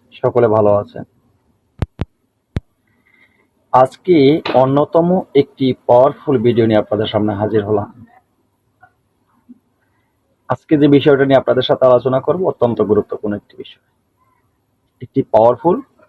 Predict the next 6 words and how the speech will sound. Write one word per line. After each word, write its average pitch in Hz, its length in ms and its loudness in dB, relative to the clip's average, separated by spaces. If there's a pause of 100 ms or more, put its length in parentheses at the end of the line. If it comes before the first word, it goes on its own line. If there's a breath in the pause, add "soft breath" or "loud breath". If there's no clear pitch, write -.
(140)
সাধনা। 101 600 -2 (1600)
সাধনা 123 460 2
আমার 156 220 2
কাছে 151 180 2
অনেকে 113 400 2
চেয়েছেন, 101 560 -6